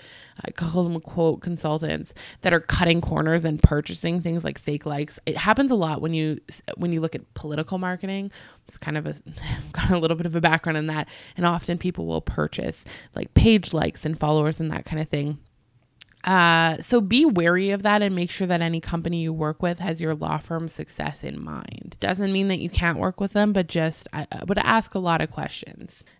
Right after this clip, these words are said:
Uh, and the final question I have for today is, "Does paid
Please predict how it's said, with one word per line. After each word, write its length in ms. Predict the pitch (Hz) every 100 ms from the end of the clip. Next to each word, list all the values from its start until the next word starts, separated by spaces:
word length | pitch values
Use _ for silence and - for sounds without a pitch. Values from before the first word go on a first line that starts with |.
| -
Uh, 280 | 226 220 -
and 180 | 254 262
the 80 |
final 340 | 269 311 320 320
question 300 | 277 240 214
I 40 |
have 160 | 202 196
for 100 | 190
today 400 | 185 185 180 -
is, 420 | 170 170 170 175 - - 180
"Does 420 | 185 190 214 220
paid 400 | - 202 202 202